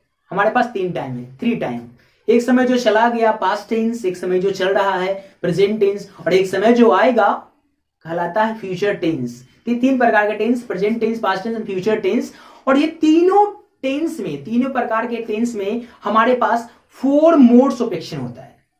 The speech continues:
चार प्रकार से हम action को करते हैं। कोई भी action हो, खाना हो, जाना हो, लिखना हो, पढ़ना हो, कोई भी एक्शन हो, हम four टाइप से करते हैं।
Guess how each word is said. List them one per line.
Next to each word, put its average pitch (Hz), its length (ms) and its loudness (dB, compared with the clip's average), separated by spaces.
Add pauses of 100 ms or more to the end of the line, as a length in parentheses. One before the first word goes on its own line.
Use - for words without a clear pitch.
(140)
चार 262 400 -2
प्रकार 247 520 -2
से 247 220 -4
हम 214 180 -6
action 233 340 -4
को 226 160 0
करते 175 260 -6
हैं। 170 160 -8
कोई 240 180 2
भी 247 160 4
action 190 240 -2
हो, 208 80 -2
खाना 202 320 -2
हो, 208 220 0
जाना 175 260 -2
हो, 220 300 0 (140)
लिखना 196 340 -2
हो, 220 160 4
पढ़ना 196 280 2
हो, 226 200 0
कोई - 480 0
भी 349 80 6
एक्शन 285 380 0
हो, 269 120 2
हम 277 140 0
four 254 440 -2
टाइप 240 220 -2
से 247 180 -6
करते 143 280 -8
हैं। 117 200 -18